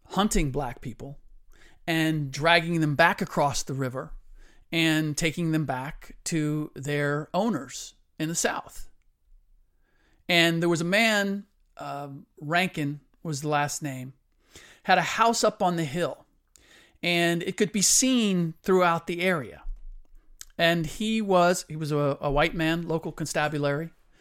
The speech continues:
He would, if the slave hunters were out,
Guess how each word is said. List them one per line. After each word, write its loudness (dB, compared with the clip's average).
He -2
would, 2
if -4
the 2
slave 0
hunters -2
were -4
out, -2